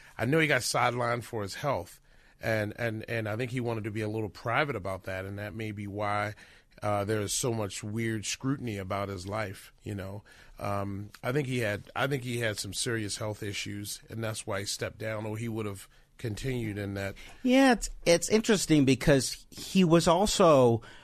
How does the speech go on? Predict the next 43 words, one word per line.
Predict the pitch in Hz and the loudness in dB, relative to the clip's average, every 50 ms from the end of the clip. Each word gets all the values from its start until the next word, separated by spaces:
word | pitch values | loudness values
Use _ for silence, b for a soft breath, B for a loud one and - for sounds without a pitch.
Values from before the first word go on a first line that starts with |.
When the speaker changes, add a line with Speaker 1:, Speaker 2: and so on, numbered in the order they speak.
| B B B B | B B B B
Speaker 2:
really | 120 123 143 180 196 208 202 175 | 6 8 10 10 10 8 6 4
facing | - - 165 160 156 151 - 160 135 - | 4 6 8 8 8 8 6 4 4 6
a | - 131 131 | 6 8 8
lot | 127 120 117 120 127 151 170 180 | 8 8 6 6 6 6 6 4
of | 180 120 - - | 2 2 0 -4
heat, | - - - - - - 226 240 214 - - - - | -14 -16 -16 -10 -2 4 6 6 6 6 4 4 6
even | 175 233 302 349 392 330 | 8 8 10 10 8 8
though | 202 170 156 147 | 8 8 8 8
one | 135 127 127 147 175 208 | 6 6 6 6 6 6
thing | 196 - 180 147 135 | 4 4 6 6 6
that | 123 120 117 - | 6 6 4 4
actually, | - 139 143 - - 131 | 4 2 2 4 2 0
I | 104 | 0
think | - - 190 180 | 2 2 0 0
this | - 110 101 - | 0 0 0 2
happened, | - 104 101 - 110 107 95 98 95 82 - - b b b b b b b b b b b b b - - - | 2 2 2 4 2 2 4 2 0 0 -4 -8 b b b b b b b b b b b b b -16 -8 -4
oh, | 95 | -4
I | 92 92 | -2 -2
can't | - - 123 - - | 2 2 2 2 4
remember. | 98 98 92 90 | 6 8 8 8
I | 95 101 | 8 8
gotta | 110 123 113 | 8 8 8
Speaker 1:
He, | 107 | 8
Speaker 2:
double | 123 123 113 - | 8 6 6 6
Speaker 1:
he, | - | 4
Speaker 2:
check | - - 131 113 - | 4 2 0 2 2
Speaker 1:
he | 120 | 2
was | 104 101 262 | 4 4 6
Speaker 2:
on | 156 | 4
it. | - | 4
Speaker 1:
actually | - - 185 | 4 2 0
facing | - - 190 175 - - 151 | 2 2 2 2 2 0 0
heat | 135 143 175 175 - - | 0 0 0 -2 -2 -4
because | 147 123 - 147 135 117 | -6 -2 0 0 0 0
the, | 120 117 123 127 - | 0 -2 -2 -2 -4
the | - 127 | -4 -6
Pope | 117 - 165 151 - - | -2 2 0 0 0 -2
before | 117 110 - 120 120 113 113 | -8 -6 -4 0 0 0 0
him, | 104 104 104 B B B B B B B B - - - | 0 -2 -4 B B B B B B B B -14 -6 0
um, | 120 117 107 104 104 101 101 - - | 2 2 4 2 2 0 -4 -8 -4
didn't | 117 135 127 - 120 120 113 - - | -2 -2 -2 -2 -2 -6 -8 -8 -10
handle | - - 131 120 113 107 101 | -8 -4 -4 -4 -2 -4 -6
things | - - 110 107 104 101 101 101 | -6 -6 -6 -6 -4 -6 -8 -10